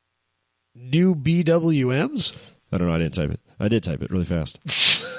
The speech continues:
Speaker 2: The new B M Ws, uh, M threes and M fours are set to debut next year with five hundred horsepower.
Speaker 1: And maybe a manual?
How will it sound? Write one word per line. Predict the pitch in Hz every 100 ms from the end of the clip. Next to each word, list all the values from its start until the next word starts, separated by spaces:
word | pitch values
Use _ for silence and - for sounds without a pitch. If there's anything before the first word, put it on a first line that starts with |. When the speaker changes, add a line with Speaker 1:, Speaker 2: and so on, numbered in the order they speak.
| - - 123
Speaker 2:
The |
new | 131
B | 135 143
M | 127
Ws, | 127 123 101
uh, | 104 - - 101 98 90
M | 107
threes | 110 98
and | 101
M |
fours | 92 104 98 90 90
are | 90
set | - 90
to | 90
debut | 90 87
next | 87 98 -
year | 87
with |
five | - 90 80
hundred | 87 101
horsepower. | 117 - 67 87 - - _ _ _ _ - -
Speaker 1:
And | 123 113 107 -
maybe | 110 101 110 120 143 160
a | 170
manual? | 170 180 180 190 196